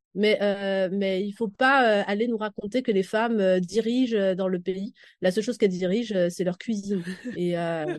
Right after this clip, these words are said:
Speaker 1: le reste, je veux dire, dans le modèle du potomitan, quoi. Dans le modèle du potomitan, c'est ça.
Speaker 2: Ouais.
Speaker 1: Et le, le modèle de maman dans le, dans le roman se présente un peu ça, c'est-à-dire la femme potomitan contemporaine, et pas le, le, le mythe, pour le coup, euh, que l'on a d'une femme qui a dix enfants, qui a deux, trois pères différents, qui vit seule, qui se sacrifie pour leurs, ses enfants et tout.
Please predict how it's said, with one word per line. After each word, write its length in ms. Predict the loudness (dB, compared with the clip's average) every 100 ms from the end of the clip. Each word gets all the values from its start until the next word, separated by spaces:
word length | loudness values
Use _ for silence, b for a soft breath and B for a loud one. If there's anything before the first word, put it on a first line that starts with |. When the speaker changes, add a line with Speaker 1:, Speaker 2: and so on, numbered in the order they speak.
| -10 -12
Speaker 1:
le 60 | -4
reste, 340 | -4 -2 -2 0
je 40 |
veux 80 | 2
dire, 100 | 0
dans 100 | 2
le 80 | 4
modèle 540 | 6 6 6 6 4
du 100 | 2
potomitan, 560 | -2 -2 0 -2 -4 -6
quoi. 180 | -6 -8 -4
Dans 80 |
le 60 | 0
modèle 340 | 2 2 0
du 80 | -2
potomitan, 460 | -6 -6 -6 -8 -14
c'est 140 | -14
ça. 180 | -12 -12 -10
Speaker 2:
Ouais. 200 | -8 -8 0
Speaker 1:
Et 80 | 4
le, 240 | 8 8
le 160 | 8 6
modèle 380 | 4 -2 -4 2
de 100 | 4
maman 440 | 4 2 2 0
dans 180 | 0 0
le, 280 | 2 0 -2 _
dans 100 | 2
le 60 | 4
roman 280 | 6 4 2
se 80 | 0
présente 380 | -2 -2 -2 -4
un 60 |
peu 120 | -4
ça, 240 | -4 -4 -6
c'est-à-dire 340 | -8 -6 2 4
la 100 | 4
femme 200 | 2 2
potomitan 500 | 0 0 0 -2 -4
contemporaine, 800 | -4 -2 -2 -4 -2 0 -2 -4 _
et 120 | -2 2
pas 260 | 4 4
le, 380 | 2 0 2 2
le, 140 | 0
le 140 | 0 2
mythe, 340 | 2 2 0 -4
pour 120 | -2
le 100 | -2
coup, 280 | -4 0 4
euh, 140 | 2
que 140 | 0
l'on 200 | -2 0
a 200 | 0 0
d'une 160 | -2 -4
femme 240 | -4 -2
qui 100 | 0
a 60 | -2
dix 240 | -2 -2
enfants, 520 | -2 -2 -2 0 0 -2
qui 140 | -2
a 120 | -2
deux, 180 | -2 -6
trois 220 | -4 -4
pères 180 | -2 -2
différents, 640 | -4 -4 -4 -2 -4 -4 -6
qui 140 | -6
vit 160 | -6 -6
seule, 240 | -4 -6
qui 80 | -6
se 100 | -6
sacrifie 560 | -6 -6 -8 -8 -10
pour 140 | -6 -2
leurs, 260 | -2 -2
ses 200 | -4 -6
enfants 220 | -10 -8 -8
et 60 |
tout. 140 | -6